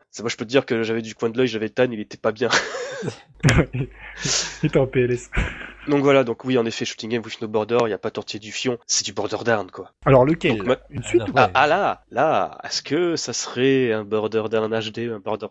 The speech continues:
Speaker 1: Down deux ?
Speaker 3: Ah,
Speaker 1: Ça revient souvent dans les
Speaker 3: un point cinq,
Speaker 1: spéculations.
Speaker 3: euh, attends,
Speaker 1: Ça
Speaker 3: c'est
Speaker 1: revient beaucoup dans les spéculations de fans. Euh, la logique voudrait peut-être qu'il serait peut-être plus intéressant de faire un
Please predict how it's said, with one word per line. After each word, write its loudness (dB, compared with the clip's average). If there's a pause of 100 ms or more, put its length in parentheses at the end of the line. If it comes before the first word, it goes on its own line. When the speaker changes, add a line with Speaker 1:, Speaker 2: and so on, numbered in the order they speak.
Speaker 1:
Down -4
deux ? -2 (640)
Speaker 3:
Ah, -4
Speaker 1:
Ça 4
revient 4
souvent 4
dans 4
les 2
Speaker 3:
un 4
point 2
cinq, 0
Speaker 1:
spéculations. -2
Speaker 3:
euh, -6
attends, -12 (140)
Speaker 1:
Ça -12
Speaker 3:
c'est -6
Speaker 1:
revient 2
beaucoup -6
dans 4
les 2
spéculations -4
de -2
fans. 0 (760)
Euh, 2
la -2
logique -8 (140)
voudrait -4 (160)
peut-être 0
qu'il -8
serait -6
peut-être -12
plus -14
intéressant -6
de -12
faire -8
un -12